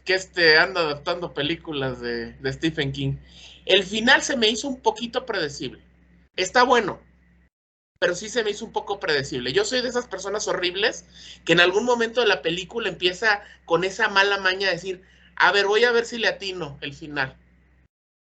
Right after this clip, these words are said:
Yo sí le atiné, salvo una parte que es un final clásico de,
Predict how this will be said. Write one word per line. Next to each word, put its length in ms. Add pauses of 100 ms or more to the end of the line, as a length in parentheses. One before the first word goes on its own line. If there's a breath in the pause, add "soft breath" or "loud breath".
(920)
Yo 160
sí 140
le 120
atiné, 480 (220 soft breath)
salvo 600
una 360
parte 320
que 80
es 120
un 100
final 360
clásico 540
de, 340